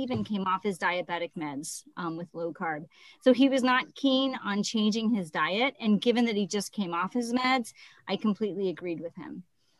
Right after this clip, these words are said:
But really, my biggest challenge was getting my mind and attitude on board. It was a challenge to adopt the eating habits, but I could have done it if I had been more committed. I enjoyed the fruits and the rice of week one,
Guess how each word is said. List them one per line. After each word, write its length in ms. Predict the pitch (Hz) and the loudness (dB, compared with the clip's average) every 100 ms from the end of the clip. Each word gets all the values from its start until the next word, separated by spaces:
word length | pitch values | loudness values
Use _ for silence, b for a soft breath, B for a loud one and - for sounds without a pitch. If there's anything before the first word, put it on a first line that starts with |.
| _ _ _ | _ _ _
But 280 | 220 269 262 | 2 4 6
really, 320 | 269 320 330 | 8 8 8
my 220 | 269 262 | 8 6
biggest 300 | 294 311 302 | 4 0 -2
challenge 380 | 339 302 294 285 | 2 2 4 2
was 160 | 226 196 | 0 6
getting 260 | 254 247 | 6 6
my 140 | 226 208 | 4 0
mind 380 | 202 208 220 214 | -2 -2 -2 -4
and 100 | 190 | -2
attitude 560 | 185 185 185 190 170 | -2 -2 -6 -6 -6
on 140 | 170 180 | -6 -4
board. 380 | 165 160 147 - | -4 -6 -10 -8
It 60 | 214 | -2
was 140 | 214 | -2
a 60 | 208 | -2
challenge 580 | - 240 240 262 262 | -2 0 4 4 2
to 120 | - 240 | 2 2
adopt 400 | 196 202 208 - | 4 2 2 -2
the 60 | |
eating 320 | - 202 202 | -8 -6 -6
habits, 500 | 208 170 170 165 - - | -6 -8 -8 -10 -10 -6
but 100 | 190 | -4
I 80 | |
could 260 | 185 - 285 | -4 0 0
have 160 | 269 214 | 2 0
done 220 | 214 196 | -2 -2
it 120 | 185 | -6
if 160 | - - | -8 -4
I 100 | 185 | -2
had 220 | 202 175 | -2 -6
been 180 | 185 180 | -6 -6
more 220 | 175 156 | -6 -8
committed. 480 | - 190 175 160 156 - b b b | -8 -8 -6 -6 -10 -14 b b b
I 60 | 208 | -2
enjoyed 420 | 214 208 247 277 | 0 4 4 4
the 80 | 285 | 0
fruits 560 | - 214 196 - - - _ _ - | -2 -2 -2 -6 -12 -14 _ _ -4
and 240 | 214 220 | 0 4
the 80 | 233 | 4
rice 380 | 190 175 185 - | 4 0 -2 -6
of 140 | - 175 | -6 -2
week 300 | 214 240 - | -2 -2 -4
one, 360 | 160 151 202 | -6 -4 -6